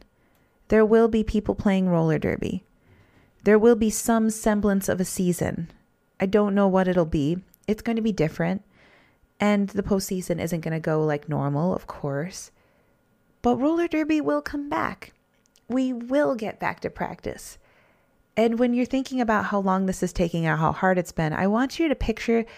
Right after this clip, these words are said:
that first practice back, what it's gonna be like, what you want it to be like. Is it gonna be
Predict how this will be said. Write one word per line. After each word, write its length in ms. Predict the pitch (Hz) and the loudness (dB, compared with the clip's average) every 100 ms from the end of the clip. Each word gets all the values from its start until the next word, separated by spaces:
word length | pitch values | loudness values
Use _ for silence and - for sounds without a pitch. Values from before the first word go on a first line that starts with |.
| - | -6
that 180 | - 185 | -2 -2
first 300 | - 208 196 | 0 0 0
practice 460 | - 180 175 165 165 | 0 0 0 -4 -2
back, 360 | 175 156 - | -2 -2 -2
what 120 | 185 170 | 0 2
it's 140 | 165 | 0
gonna 180 | 175 160 | -6 -4
be 180 | - 95 | -2 -2
like, 440 | 92 110 - - _ _ _ _ _ _ _ _ - | -2 -4 -8 -20 _ _ _ _ _ _ _ _ 0
what 160 | 226 214 | 2 2
you 260 | 185 208 | 2 2
want 240 | 202 165 151 | 2 0 -2
it 80 | - | -6
to 100 | 165 | -6
be 160 | 160 | -4
like. 400 | 92 73 98 - - _ _ _ _ _ - | -2 -2 -4 -10 -20 _ _ _ _ _ 2
Is 140 | 190 | 4
it 100 | 196 | 4
gonna 220 | 220 214 196 | 4 2 2
be 320 | 208 190 | 2 2